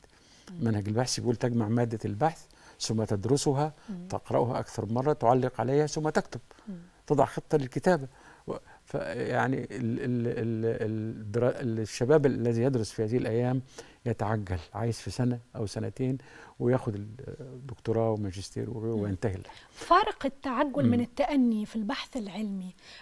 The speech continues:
Speaker 1: بيكون النتاج بتاعه بعد سنوات إيه؟
Speaker 2: التعجل؟
Speaker 1: فارق التعجل من التأني في البحث العلمي.
Speaker 2: آه.
Speaker 1: بعد سنوات ماذا يكون المنتج؟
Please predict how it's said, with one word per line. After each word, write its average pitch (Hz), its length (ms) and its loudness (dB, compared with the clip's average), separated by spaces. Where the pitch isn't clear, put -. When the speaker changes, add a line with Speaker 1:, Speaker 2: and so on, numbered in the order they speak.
Speaker 1:
بيكون 240 640 0
النتاج 285 480 2
بتاعه 285 340 2
بعد 247 260 0
سنوات 233 600 -4
إيه؟ 185 240 -10
Speaker 2:
التعجل؟ 139 640 4
Speaker 1:
فارق 320 420 4
التعجل 285 600 0
من 285 120 4
التأني 294 500 2
في - 80 -6
البحث 247 340 -2
العلمي. 208 480 -4
Speaker 2:
آه. 120 260 8
Speaker 1:
بعد 330 260 8
سنوات 311 520 0
ماذا 330 220 4
يكون 285 320 2
المنتج؟ 220 520 -2